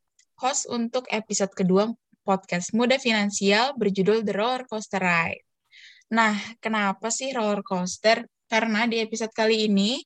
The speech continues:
kita mau ngungkapin bahwa bisnis tuh ada naiknya, ada turunnya kayak roller coaster. Makin penasaran kan, bisnis apa aja sih yang mau kita bahas?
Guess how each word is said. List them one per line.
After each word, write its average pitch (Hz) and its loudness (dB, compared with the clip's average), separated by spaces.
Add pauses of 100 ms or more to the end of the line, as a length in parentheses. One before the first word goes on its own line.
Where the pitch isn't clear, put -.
(320)
kita 262 -2
mau 247 2 (240)
ngungkapin 226 0
bahwa 208 2
bisnis 220 -2
tuh - -8
ada 202 2
naiknya, 196 0
ada 202 0
turunnya 190 -2
kayak 208 -4
roller 185 -6
coaster. 202 0 (800)
Makin 208 -2
penasaran 240 -2
kan, 220 0
bisnis 202 -4
apa 190 -2
aja 214 0
sih 277 -8
yang 226 -2
mau 214 -2
kita 202 -2
bahas? 226 0